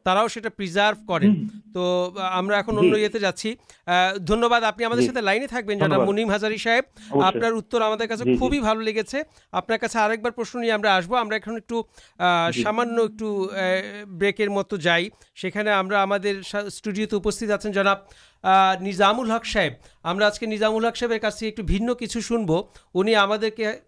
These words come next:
Speaker 1: রসুল পাক সাল্লাল্লাহু আলাইহি ওয়াসাল্লামের প্রশংসায়, উনার স্তুতিতে হযরত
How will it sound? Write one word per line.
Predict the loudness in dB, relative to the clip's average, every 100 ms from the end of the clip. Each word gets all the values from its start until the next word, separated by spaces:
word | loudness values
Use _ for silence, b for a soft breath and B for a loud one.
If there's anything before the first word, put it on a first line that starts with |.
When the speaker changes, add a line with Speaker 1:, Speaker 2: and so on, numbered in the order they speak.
| _ -6
Speaker 1:
রসুল | -4 -4 0 0
পাক | 0 -4
সাল্লাল্লাহু | -4 -2 0 2
আলাইহি | 2 0
ওয়াসাল্লামের | -6 -6 -4 -4 -6
প্রশংসায়, | -2 0 0 -2 -2 -4 -2 -4 -6 b b
উনার | 0 2 2
স্তুতিতে | -2 -10 -10 -8 -6 -2 -4 -4 _ _ _ -20
হযরত | -4 -4 0 -2 -2